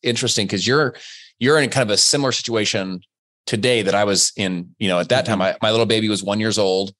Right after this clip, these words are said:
Speaker 2: Mm.
Speaker 1: Is my, my son. My son's not one anymore. Kid's freaking eighteen. He's, like, almost bigger
Speaker 2: <laughs>
Speaker 1: than I am, but
Speaker 2: Oh, man.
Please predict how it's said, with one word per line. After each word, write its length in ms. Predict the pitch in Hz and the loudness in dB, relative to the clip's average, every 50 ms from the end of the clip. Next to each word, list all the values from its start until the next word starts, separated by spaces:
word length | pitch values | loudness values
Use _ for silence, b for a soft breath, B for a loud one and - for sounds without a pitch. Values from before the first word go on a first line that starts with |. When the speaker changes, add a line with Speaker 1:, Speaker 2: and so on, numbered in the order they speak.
| _ - | _ -4
Speaker 2:
Mm. 220 | 120 120 110 98 - - _ _ _ _ _ _ _ - - | -2 -2 -2 -2 -4 -8 _ _ _ _ _ _ _ -12 -8
Speaker 1:
Is 100 | 113 101 | -4 0
my, 160 | 110 110 110 | 2 2 0
my 180 | 98 - 104 101 | 0 -2 -2 0
son. 440 | - - - 113 104 101 101 98 B B B B B B _ | 0 2 2 2 0 0 -2 -6 B B B B B B _
My 60 | 104 | -2
son's 260 | 101 - 135 127 123 120 | 0 0 2 0 2 0
not 180 | 127 110 90 | 0 0 0
one 160 | 123 123 123 | 2 2 2
anymore. 300 | 117 110 101 98 98 98 | 2 2 2 2 0 0
Kid's 240 | 98 - 131 110 - | 0 -2 -2 -4 -2
freaking 260 | - 120 101 110 101 | -2 -2 -2 -2 -2
eighteen. 340 | 104 107 104 - - 113 107 | -2 -2 -2 -2 -4 -2 -2
He's, 120 | 104 101 101 | -2 -2 -2
like, 100 | 98 92 | -2 -2
almost 240 | 101 101 147 147 | 0 0 0 0
bigger 180 | - 101 98 98 | 0 -2 -2 -2
Speaker 2:
<laughs> 0 | |
Speaker 1:
than 120 | 92 92 | -2 -2
I 140 | 95 101 104 | -2 0 0
am, 220 | 98 92 90 90 82 | 0 0 -2 -2 0
but 200 | 92 90 - - | -2 -2 -2 0
Speaker 2:
Oh, 220 | - 160 156 147 135 | 0 2 2 2 2
man. 440 | 131 139 147 151 143 139 131 123 | 2 4 4 4 4 4 2 0